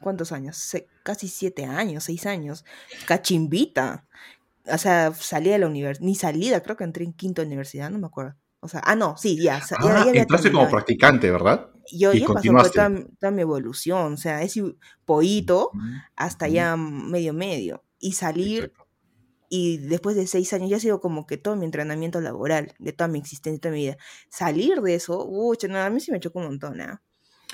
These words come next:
Speaker 2: Claro, estamos hablando de
Speaker 1: Pero
Speaker 2: muchos años, muchos años.
Speaker 1: Sí, pero sabes que las decisiones que se toman, o sea, son por algo. Y jamás tienes que arrepentirte de la decisión que has tomado, porque siempre es por algo, así haya pasado lo que haya pasado.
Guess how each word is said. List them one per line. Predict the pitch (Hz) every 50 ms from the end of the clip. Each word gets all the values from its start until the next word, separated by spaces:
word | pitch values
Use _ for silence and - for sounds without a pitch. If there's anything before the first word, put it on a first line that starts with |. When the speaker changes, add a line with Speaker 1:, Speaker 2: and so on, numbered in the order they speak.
| - - - 92
Speaker 2:
Claro, | - 104 104 90 85 82 -
estamos | - 117 117 117
hablando | 117 110 104 95
de | 92
Speaker 1:
Pero | 92 92 113
Speaker 2:
muchos | 120 117 113 104 92 -
años, | 98 90 82 78 78 -
muchos | 110 110 101 - 95 95
años. | 95 -
Speaker 1:
Sí, | 240 233 226 220 220 -
pero | 220 220 226 247
sabes | - 403 403 349 -
que | - -
las | 240 240 240
decisiones | 220 220 - 226 226 - 359 392 381 302
que | - - 220
se | 202 180
toman, | 180 190 185 175 165 175 226 294 277
o | - 185
sea, | - 196 180 180
son | - 254 302 -
por | 254 185 170
algo. | 160 147 - - - - - - 160 _ _ _ _ _ _ _ _
Y | - 220 214 196
jamás | 240 240 247 269 330 -
tienes | - 285 254 269 262
que | -
arrepentirte | 185 165 156 165 160 165 170 175 175 180
de | 165
la | 151 135
decisión | 127 147 143 151 147 165 165 165
que | 160 165
has | 165 -
tomado, | 160 156 151 156 156
porque | 170 165 165 - 180
siempre | - - 254 311 349 - 277 240
es | 233 -
por | _ 202 175 170
algo, | 151 143 139 104 147
así | 180 175 - 254 269
haya | 277 277 254
pasado | - 202 175 185 170
lo | 156 147
que | 151 151
haya | 151 147
pasado. | - 151 143 - - - -